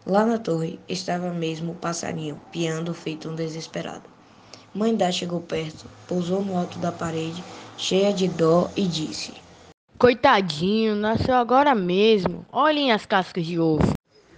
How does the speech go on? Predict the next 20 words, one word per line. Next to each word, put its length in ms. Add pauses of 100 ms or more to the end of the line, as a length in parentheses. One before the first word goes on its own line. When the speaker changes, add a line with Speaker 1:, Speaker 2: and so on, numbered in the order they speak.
(260)
Speaker 1:
O 120
pobre 480
do 100
bichinho, 800
vendo 300
aquele 340
vulto 360
escuro 420
perto 340
dele, 460 (360)
pensou 440
de 160
novo 360
que 220
devia 400
ser 260
a 140
andorinha 500
sua 260
mãe 420